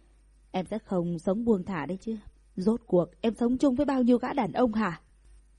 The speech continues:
"Anh quan tâm nhiều đến thế để làm gì? Trả đồ của tôi lại cho tôi đi." Hai người bọn họ tranh cãi, dùng răng suốt một lúc, không biết từ bao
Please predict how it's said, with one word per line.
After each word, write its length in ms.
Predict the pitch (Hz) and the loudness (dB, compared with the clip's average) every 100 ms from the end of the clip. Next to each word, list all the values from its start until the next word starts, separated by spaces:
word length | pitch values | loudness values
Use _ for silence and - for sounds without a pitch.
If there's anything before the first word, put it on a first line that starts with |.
| _ | _
"Anh 120 | 208 | -8
quan 220 | - 185 175 | 0 0 2
tâm 220 | 175 170 | -2 2
nhiều 200 | 175 156 | 4 4
đến 140 | 180 202 | 2 0
thế 220 | 208 247 | -2 0
để 100 | 208 | 2
làm 200 | 175 156 | 2 0
gì? 180 | 165 151 - _ | -4 -6 -8 _
Trả 140 | - 190 | -2 4
đồ 180 | 185 180 | 6 6
của 120 | 190 | 4
tôi 180 | 220 214 | 4 2
lại 160 | 175 | 2
cho 120 | 196 | 0
tôi 200 | 202 196 | 2 2
đi." 160 | 180 180 - _ _ _ _ _ | 2 -2 -6 _ _ _ _ _
Hai 180 | - 214 | -6 -2
người 140 | 180 | -2
bọn 200 | 170 160 | -2 -4
họ 220 | 156 160 | -4 -8
tranh 280 | - 208 196 | -6 -8 -8
cãi, 380 | 190 175 240 277 - | -8 -8 -6 -4 0
dùng 180 | 185 | 0
răng 260 | 160 170 165 | 0 -4 -6
suốt 280 | - 320 - | -4 -4 -2
một 180 | 147 175 | -6 -2
lúc, 220 | 240 - _ _ _ | -4 -4 _ _ _
không 260 | - 190 175 | -6 -4 -2
biết 280 | 214 - | -4 -4
từ 140 | - 180 | -2 -2
bao 180 | 214 | -2